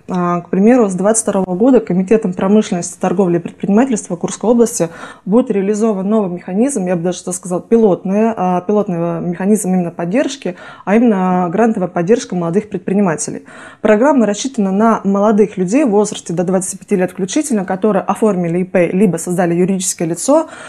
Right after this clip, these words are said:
Размер, а, гранта составляет, а, на развитие бизнеса он дается грант, размер гранта составляет от ста до пятиста тысяч рублей.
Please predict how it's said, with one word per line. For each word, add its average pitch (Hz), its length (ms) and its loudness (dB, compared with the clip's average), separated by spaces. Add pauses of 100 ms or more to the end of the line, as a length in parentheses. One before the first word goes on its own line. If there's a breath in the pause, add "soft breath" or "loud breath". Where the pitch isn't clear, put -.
(200 loud breath)
Размер, 220 560 4
а, 190 480 4
гранта 185 380 0
составляет, 190 540 0
а, 170 340 2
на 185 100 0
развитие 180 380 0
бизнеса 269 340 0
он 202 140 -2
дается 190 340 -2
грант, 185 300 0
размер 202 340 2
гранта 185 300 -2
составляет 190 420 0
от 180 80 -6
ста 220 220 0
до 175 80 -2
пятиста - 360 -4
тысяч 269 260 -4
рублей. 185 400 0